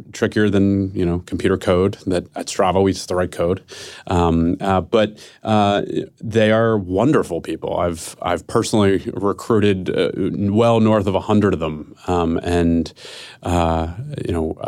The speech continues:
we've found that the relationship is really, really strong between us and them, and, um, w-, you know, we've, we've done it by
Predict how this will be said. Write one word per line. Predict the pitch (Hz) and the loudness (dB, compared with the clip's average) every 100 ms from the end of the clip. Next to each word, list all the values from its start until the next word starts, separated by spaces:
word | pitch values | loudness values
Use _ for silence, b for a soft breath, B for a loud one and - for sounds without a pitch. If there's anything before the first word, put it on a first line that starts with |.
| - | -4
we've | 92 101 101 | 2 2 2
found | - 90 87 87 85 | 0 2 2 2 0
that | 90 87 85 - | -2 -2 -2 -4
the | 87 | 0
relationship | 87 90 87 92 107 | 2 2 0 -2 -2
is | 90 80 | -4 -2
really, | 85 87 87 82 | 0 2 2 2
really | 85 85 | 2 0
strong | - 85 82 85 | -4 -2 0 0
between | 80 - 82 | -2 -2 -2
us | 80 80 - | -2 -4 -4
and | 80 | -2
them, | 85 87 85 | 2 2 2
and, | 82 80 B B B B | 0 -4 B B B B
um, | - 82 80 | -4 -2 0
w-, | - 92 - | 0 -2 -2
you | 90 | -2
know, | 82 | 2
we've, | 92 90 85 - _ _ _ _ | 2 0 -4 -14 _ _ _ _
we've | 101 104 85 | 0 0 2
done | 104 | 2
it | 104 82 | 2 0
by | 92 85 82 | 0 0 0